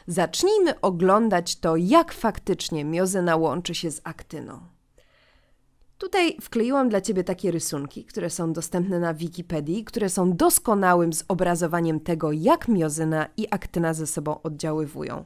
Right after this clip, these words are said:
Tutaj widzimy aktynę, widzimy ją tutaj. O, to jest ten element, który należy do filamentów cienkich, a tutaj widzimy miozynę. Może powinnam narysować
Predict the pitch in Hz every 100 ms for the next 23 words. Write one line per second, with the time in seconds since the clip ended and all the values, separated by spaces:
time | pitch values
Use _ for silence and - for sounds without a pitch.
0 | - - - - 403 440 220 156 156 -
1 | _ _ 151 170 147 262 262 214 - 170
2 | 180 - - 135 139 127 190 214 175 147
3 | 165 165 156 151 - 147 - 170 - 151
4 | 135 - 214 240 180 - 170 147 - 175
5 | 170 180 151 147 - - 160 160 156 156
6 | 151 156 147 - 156 151 147 151 151 -
7 | - 139 147 - 370 - - - - -
8 | 165 - 453 - 165 160 262 - - 175
9 | 165 160 180 185 165 160 151 143 147 143
10 | - - - - - 185 180 180 170 208
11 | 208 190 170 156 - - 180 175 165 -
12 | 220 208 170